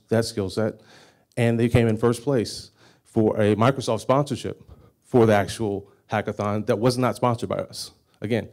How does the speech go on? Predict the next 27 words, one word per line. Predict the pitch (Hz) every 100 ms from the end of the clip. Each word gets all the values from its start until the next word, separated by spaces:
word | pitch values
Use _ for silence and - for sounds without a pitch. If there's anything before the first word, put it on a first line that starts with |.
| - - -
they | 185
took | 220 220
our | 113
experiment, | 120 139 139 143 - - _ _ _
they | 95
took | - 110
our | 117
model, | 113 113 113 110 -
they | 107
learned | 98 104 135 147
that | 110 -
process, | 104 101 104 - _
and | 113 113 110 107 98 - - -
came | 113
in | 104
first | 107 98
place | 113 101
in | 98
a | 92
hackathon | 101 101 98 98
that | 104 -
was, | 104 101
again, | 104 131 110 - - - _ -
held | 107
by | 95 92
somebody | 101 101
else. | 117 - -